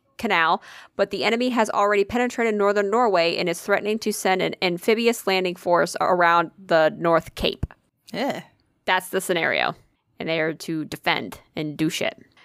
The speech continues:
Speaker 1: There
Speaker 2: Okay.
Speaker 1: were eighty thousand men, two hundred ship, and a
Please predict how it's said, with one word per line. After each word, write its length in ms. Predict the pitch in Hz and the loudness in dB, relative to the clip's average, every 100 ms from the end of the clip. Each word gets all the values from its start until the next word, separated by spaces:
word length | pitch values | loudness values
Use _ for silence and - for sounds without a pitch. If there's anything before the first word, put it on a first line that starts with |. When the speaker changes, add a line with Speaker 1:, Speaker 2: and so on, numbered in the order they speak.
| _ | _
Speaker 1:
There 180 | 190 196 | -2 0
Speaker 2:
Okay. 120 | 190 | 0
Speaker 1:
were 320 | 190 180 170 - _ _ _ - | 2 2 0 -4 _ _ _ -2
eighty 300 | 220 262 330 | 0 2 0
thousand 500 | 302 269 285 320 277 | 0 0 2 0 0
men, 320 | 156 156 208 _ _ _ _ | 0 -2 -4 _ _ _ _
two 220 | - 277 294 | 0 0 2
hundred 380 | 302 302 311 | 0 -2 -2
ship, 420 | - - 185 175 - | -2 0 0 -2 -2
and 100 | 170 | -2
a 80 | 170 | -2